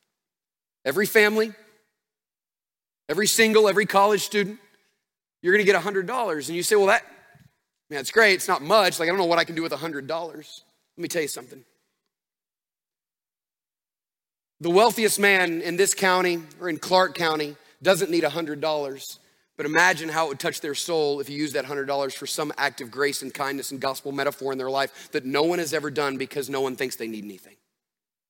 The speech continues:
You see, a hundred dollars not given, but a hundred dollars used can have a massive impact on the people around you. So here's what we're asking you to do. On this envelope that you're gonna get here in a little bit,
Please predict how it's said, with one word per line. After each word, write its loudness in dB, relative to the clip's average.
You -8
see, 2
a 6
hundred 0
dollars 4
not 2
given, 0
but 0
a 4
hundred -2
dollars 0
used -2
can 2
have 2
a -2
massive 0
impact 0
on -2
the -8
people -8
around -10
you. -16
So -2
here's 4
what 4
we're 2
asking 0
you -4
to -14
do. -12
On -2
this 0
envelope -2
that -8
you're -8
gonna 0
get -2
here -8
in -4
a -2
little -2
bit, 0